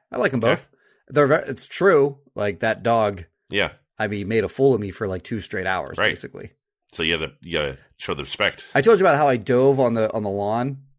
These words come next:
Speaker 1: when I try, and I, like, the, the,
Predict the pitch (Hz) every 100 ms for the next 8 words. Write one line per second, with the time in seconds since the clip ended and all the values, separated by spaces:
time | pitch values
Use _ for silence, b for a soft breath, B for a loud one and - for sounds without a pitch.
0 | _ _ _ _ 101 104 98 90 117 107
1 | - 107 95 98 98 - 104 104 90 -
2 | 117